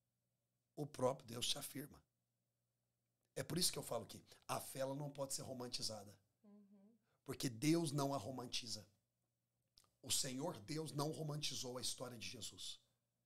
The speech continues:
Speaker 1: Jesus, por exemplo, ele desenvolveu competência. Ele aprendeu a arte da madeira.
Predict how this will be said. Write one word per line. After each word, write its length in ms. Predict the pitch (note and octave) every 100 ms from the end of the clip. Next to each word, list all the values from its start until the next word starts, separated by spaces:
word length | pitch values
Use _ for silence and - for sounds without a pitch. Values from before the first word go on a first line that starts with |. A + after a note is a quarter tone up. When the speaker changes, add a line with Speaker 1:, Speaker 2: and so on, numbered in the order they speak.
| _ _ _ _ _ _ - -
Speaker 1:
Jesus, 380 | - C#3 C#3+ C3+
por 140 | C3+
exemplo, 460 | A#2+ G#2+ C#3 E3 B2 -
ele 200 | C3 B2+
desenvolveu 680 | A2+ A2 C#3+ D3 D3+ C#3+
competência. 680 | C3+ D3 E3 E3 D3+ - - - _ _ _ _ _ _
Ele 120 | G2+
aprendeu 480 | A2 - B2+ A#2+ C3
a 80 | B2
arte 380 | A#2 A#2+ - -
da 100 | A#2+
madeira. 440 | A#2+ A2 G#2+ A2